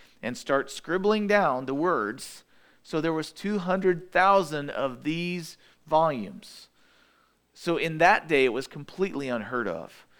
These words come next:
It was second only to the library that was in Alexandria, Egypt.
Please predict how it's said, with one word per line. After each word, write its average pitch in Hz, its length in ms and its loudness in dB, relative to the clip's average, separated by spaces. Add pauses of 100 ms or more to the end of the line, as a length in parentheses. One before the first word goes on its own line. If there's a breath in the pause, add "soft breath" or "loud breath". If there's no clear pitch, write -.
(240 soft breath)
It 135 60 -4
was 147 220 0
second 202 480 2 (100)
only 160 560 0
to 147 180 -6
the 139 120 -4
library 156 560 2
that 127 160 -4
was 135 120 -10
in 123 200 -10 (100)
Alexandria, 127 960 -2 (260 soft breath)
Egypt. - 560 -12